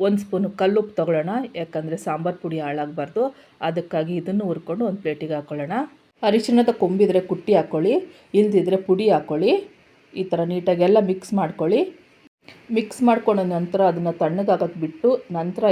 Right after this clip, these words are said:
ಈ ಜಾರಿಗೆ ಹಾಕ್ಕೊಂಡು ಅದನ್ನೆಲ್ಲ ತುಂಬ್ಕೊಂಡು ಮಿಕ್ಸಿ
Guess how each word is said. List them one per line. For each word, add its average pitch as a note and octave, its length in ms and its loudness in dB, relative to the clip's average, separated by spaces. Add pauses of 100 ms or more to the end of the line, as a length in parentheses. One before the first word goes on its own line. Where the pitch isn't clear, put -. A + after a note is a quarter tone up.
ಈ E3+ 60 0 (100)
ಜಾರಿಗೆ D#3+ 360 0
ಹಾಕ್ಕೊಂಡು D#3+ 360 -2 (520)
ಅದನ್ನೆಲ್ಲ D#3+ 380 -4 (120)
ತುಂಬ್ಕೊಂಡು D#3+ 400 -6 (480)
ಮಿಕ್ಸಿ F3+ 300 -4